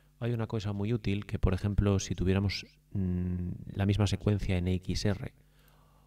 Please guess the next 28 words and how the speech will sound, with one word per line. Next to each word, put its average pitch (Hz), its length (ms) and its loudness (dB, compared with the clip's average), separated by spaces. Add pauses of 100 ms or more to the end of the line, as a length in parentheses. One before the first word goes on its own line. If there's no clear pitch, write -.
(140)
o 87 760 0 (420)
que 95 160 -2
es, - 160 -4 (100)
o 98 140 -2
queremos 101 300 2
ahora 95 180 4
mismo 98 240 2
añadir 90 300 0
el 92 80 2
X 95 320 -2
R 95 120 2
de 92 60 2
esta 90 160 -4
secuencia, 87 400 -6
aunque 85 160 -6
no 90 80 -2
lo 90 120 -2
tenemos, 95 380 -4
nos 101 120 -4
vamos 107 240 2
a 104 60 2
Alternate 98 840 -2 (580)
y 110 80 -6
aquí 107 220 -6
podríamos 107 540 -4
importar 101 480 0
de 95 100 0
nuevo 101 480 2